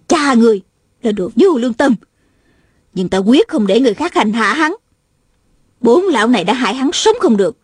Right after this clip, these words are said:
chết cũng không xong. Ta muốn tìm chúng thanh toán từ lâu rồi. Mãi đến hôm nay mới trút được mối hận." "Tại sao ngươi gọi chúng là gia gia vậy?"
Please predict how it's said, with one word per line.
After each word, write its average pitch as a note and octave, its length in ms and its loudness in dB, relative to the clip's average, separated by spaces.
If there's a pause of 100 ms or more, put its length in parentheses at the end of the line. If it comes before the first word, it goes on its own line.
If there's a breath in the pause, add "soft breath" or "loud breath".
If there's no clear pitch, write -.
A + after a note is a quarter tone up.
(160)
chết D4+ 220 0
cũng C4 100 -2
không F4 160 2
xong. B3 200 0 (800)
Ta G#3 120 -2
muốn A3+ 200 0
tìm F#3+ 240 -2
chúng A#3+ 220 0
thanh A#3 240 0
toán D#4+ 320 -2
từ A#3 100 0
lâu B3 280 0
rồi. G3+ 120 -2 (920)
Mãi F#3+ 280 0
đến C4+ 140 4
hôm A3 160 2
nay G#3 140 0
mới G#3 180 -2
trút E4 160 0
được A3+ 180 -2
mối D4+ 160 4
hận." A3+ 240 -4 (1400)
"Tại G3+ 160 0
sao C4+ 160 2
ngươi A#3+ 100 4
gọi G#3+ 180 0
chúng D4 180 -2
là E4+ 80 0
gia G#3+ 140 0
gia B3 240 0
vậy?" G3+ 160 -6